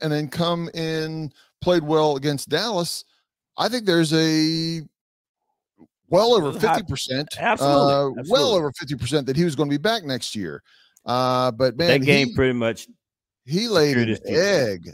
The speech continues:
Speaker 1: Uh, I mean, he, he, he, look, look, he picked up right where he left off, <laughs> right?
Speaker 2: <laughs>
Speaker 1: Playing horrible.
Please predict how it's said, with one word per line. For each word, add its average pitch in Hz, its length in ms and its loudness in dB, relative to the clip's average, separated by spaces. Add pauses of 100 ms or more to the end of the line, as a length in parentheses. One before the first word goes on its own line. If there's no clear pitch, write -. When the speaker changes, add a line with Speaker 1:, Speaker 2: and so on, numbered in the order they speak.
Speaker 1:
Uh, 135 360 0
I - 20 0
mean, 147 160 -2
he, 175 180 2
he, 220 140 2 (100)
he, 151 120 -8 (140)
look, 190 200 0
look, 185 200 2 (200)
he 190 160 2
picked - 340 0
up 165 260 4 (300)
right 139 160 2
where 160 160 4
he 160 60 6
left 160 260 2
off, 110 360 0 (560)
<laughs> - 480 -12
right? 139 260 0 (200)
Speaker 2:
<laughs> - 180 -20
Speaker 1:
Playing 156 220 0
horrible. 131 520 2